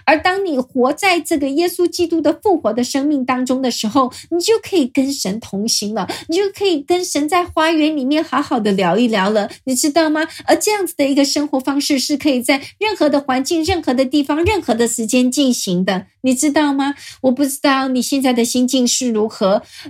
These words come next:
也许你已经相信了，也许你还没有相信。如果你还没有相信的话，你要不要看见呢？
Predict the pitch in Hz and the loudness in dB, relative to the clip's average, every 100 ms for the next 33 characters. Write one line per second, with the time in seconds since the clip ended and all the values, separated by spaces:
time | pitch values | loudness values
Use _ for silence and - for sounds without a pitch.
0 | - - 294 349 359 381 330 277 320 311 | -6 2 2 4 0 0 0 0 0 2
1 | 285 294 349 285 247 202 247 226 277 294 | 2 0 0 0 0 -2 -4 2 4 4
2 | 269 202 - 226 226 196 214 240 277 180 | 0 -4 -4 0 0 2 0 2 2 0
3 | 233 214 233 - 254 233 - - 302 339 | 0 0 0 0 0 -2 -10 -6 0 0
4 | 415 370 339 320 370 285 - 294 311 349 | 0 0 0 2 2 2 2 2 2 2
5 | 302 294 330 302 302 - - 302 330 339 | 0 0 0 0 -4 -12 -2 2 2 2
6 | 349 349 330 339 311 339 330 302 302 | 2 2 0 -2 0 0 0 0 -2